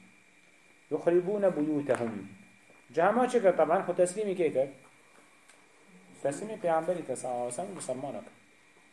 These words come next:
یعنی ناف قلعت خدا آد نخوره. بو، برچه، سبب چه بو؟ بو چی اینگو بردان قلعه؟ کس نزانید. ونیا همو ترس کفت ده دیده، ونیا ولازین و چه کرد؟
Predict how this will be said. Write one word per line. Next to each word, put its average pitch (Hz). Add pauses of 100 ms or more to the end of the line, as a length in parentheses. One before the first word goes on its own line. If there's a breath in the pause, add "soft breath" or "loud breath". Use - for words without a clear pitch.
(140)
یعنی 123
ناف 160
قلعت 120
خدا 185
آد 123
نخوره. 107
بو، 196
برچه، 180
سبب 143
چه -
بو؟ 180
بو 135
چی 190
اینگو 185
بردان 175
قلعه؟ 156
کس 214
نزانید. 113 (1000)
ونیا 175
همو 185
ترس 185
کفت 196
ده 143
دیده، 131
ونیا 170 (360)
ولازین 214
و 240
چه 233
کرد؟ 196